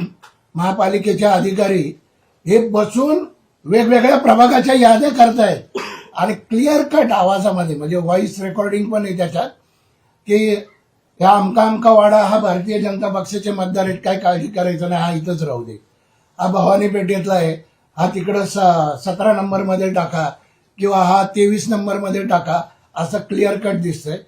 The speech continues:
ही मोठी कॉन्स्पिरसी आहे आणि यांनी निवडणूक आयोग, भारतीय जनता पक्षाच्या कशा पद्धतीने त्यांच्या आदेशाप्रमाणे चालतोय, कारण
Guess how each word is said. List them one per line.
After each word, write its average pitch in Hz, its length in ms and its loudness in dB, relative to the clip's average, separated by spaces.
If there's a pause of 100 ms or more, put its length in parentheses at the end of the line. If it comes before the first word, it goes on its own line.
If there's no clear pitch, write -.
(120)
ही 147 420 -4
मोठी 208 360 0 (280)
कॉन्स्पिरसी 156 680 -8
आहे 127 100 -12
आणि 175 220 -4
यांनी 175 340 0 (1700)
निवडणूक 208 500 4
आयोग, 208 420 2 (1500)
भारतीय 180 440 0
जनता 202 380 -2
पक्षाच्या 214 720 0 (680)
कशा 196 300 0
पद्धतीने 220 760 -2 (2000)
त्यांच्या 196 340 2
आदेशाप्रमाणे 214 840 2
चालतोय, 196 540 0 (560)
कारण 214 220 0